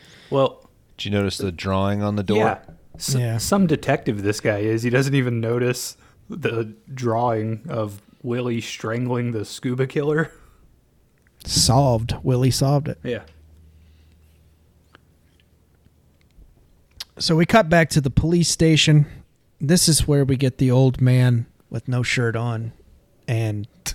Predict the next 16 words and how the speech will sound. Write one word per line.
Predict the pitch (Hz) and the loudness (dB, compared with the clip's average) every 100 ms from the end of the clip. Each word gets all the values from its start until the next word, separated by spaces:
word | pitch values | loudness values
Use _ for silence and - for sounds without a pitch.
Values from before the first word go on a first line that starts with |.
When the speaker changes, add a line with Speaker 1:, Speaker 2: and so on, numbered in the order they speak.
| - _ - | -12 _ -6
Speaker 3:
his, | 120 110 - | -2 -2 -2
um, | 101 101 104 117 - - - - - - - - - - - - - - - - - _ _ _ | -4 -4 -6 -10 -12 -18 -20 -20 -20 -20 -20 -20 -20 -16 -14 -14 -18 -20 -20 -20 -20 _ _ _
little | - - | -8 -8
flipper | - 131 120 120 | -4 -4 -2 -4
fins | 113 120 117 117 110 | -4 -4 -2 -2 -2
here. | - 113 113 123 - - - | -2 0 0 -2 -6 -10 -10
Speaker 1:
Dan, | 127 113 101 92 - - | -6 -6 -6 -10 -14 -12
did | 113 104 | -10 -8
you | 110 120 120 _ _ _ 117 | -6 -8 -8 _ _ _ -10
notice | 110 98 104 110 - | -8 -6 -4 -6 -4
how | 110 101 | -8 -6
long | 98 104 104 | -6 -6 -4
that | 104 101 | -6 -6
guy's | 107 98 | -6 -8
nose | 95 98 107 | -8 -6 -4
is? | 110 117 120 | -2 -4 -6